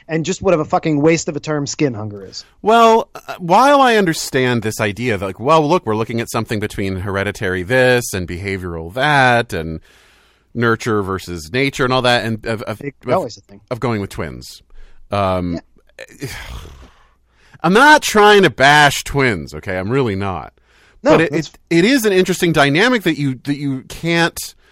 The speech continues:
Speaker 2: separate from that, that it, particularly with identical twins, here are people that have what you would have to classify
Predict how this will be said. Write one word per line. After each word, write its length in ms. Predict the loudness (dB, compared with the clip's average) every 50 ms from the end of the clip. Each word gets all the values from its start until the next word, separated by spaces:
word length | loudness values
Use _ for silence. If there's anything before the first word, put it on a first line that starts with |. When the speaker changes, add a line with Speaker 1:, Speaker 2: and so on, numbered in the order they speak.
| _ _ _ _ _ -12 -8 -2
Speaker 2:
separate 480 | 0 0 2 2 2 2 2 2 0 -2
from 220 | -4 -2 -2 0 2
that, 260 | 2 2 2 0 -2
that 100 | -4 -6
it, 140 | -6 -8 -12
particularly 540 | -18 -12 -8 -8 -4 0 2 4 4 4 4
with 220 | 2 2 0 0 0
identical 480 | -2 0 0 -2 -2 -2 -2 -2 -4
twins, 440 | -4 -4 -6 -6 -6 -6 -6 -8 -12 _ -20 -20 -14
here 180 | -8 -4 0 0
are 60 | 0
people 280 | 0 -2 -4 -2 -2 0
that 140 | 0 0 -2
have 360 | 0 0 2 2 2 2 0 -2
what 120 | -6 -6
you 100 | -4 -6
would 80 | -6 -4
have 340 | 0 2 4 6 6 4 2
to 400 | 0 -4 -2 0 0 0 0 -2 -4
classify 880 | 0 2 4 4 4 2 2 -2 -4 -2 -2 -2 -2 -2 -6 -8 -12